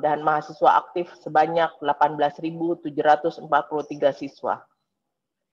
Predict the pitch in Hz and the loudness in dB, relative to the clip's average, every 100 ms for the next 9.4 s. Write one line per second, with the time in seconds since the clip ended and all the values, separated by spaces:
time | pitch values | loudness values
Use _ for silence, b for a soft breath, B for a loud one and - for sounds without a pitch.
0 | _ - 160 170 220 - 190 185 180 - | _ -6 -2 0 -2 -4 -2 -2 0 0
1 | 180 - - 165 175 170 175 170 175 175 | 0 0 0 0 0 -4 -4 -4 -4 -6
2 | 214 208 214 165 165 170 170 165 170 160 | -6 -10 -6 -2 -2 -2 0 0 0 -2
3 | 160 160 160 165 160 160 156 156 - 185 | -6 -2 0 0 -4 -6 -6 -6 -4 4
4 | 185 185 190 - 147 160 165 160 151 147 | 6 4 0 -2 0 0 0 0 2 2
5 | - 175 175 160 156 - _ 180 160 - | 2 0 2 0 -2 -4 _ -4 -4 -4
6 | 185 143 - - 151 160 156 151 151 156 | -6 -6 -10 -10 -6 -6 0 -2 0 -4
7 | - 180 - 185 180 180 - _ _ - | 0 0 0 -6 -4 -6 -12 _ _ -2
8 | 160 147 160 185 156 120 _ _ - 170 | 4 4 4 2 0 -4 _ _ 4 4
9 | - 160 127 | 2 -8 -8